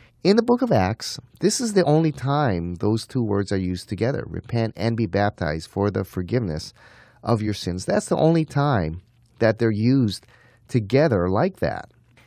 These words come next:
If water baptism were required for salvation, Peter and the other apostles would have said, "Repent and be baptized," every time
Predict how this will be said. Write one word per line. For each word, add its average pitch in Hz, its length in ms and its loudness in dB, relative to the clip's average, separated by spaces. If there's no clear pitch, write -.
If - 260 2
water 175 280 6
baptism 139 540 2
were 113 120 2
required 120 720 2
for 120 180 0
salvation, 101 760 -2
Peter 175 320 4
and 147 120 2
the 131 140 4
other 151 180 4
apostles 101 520 0
would 104 100 -2
have 104 100 -2
said, 95 260 -2
"Repent 104 440 -2
and 107 160 0
be 107 100 0
baptized," 101 560 0
every 214 320 0
time 113 480 -4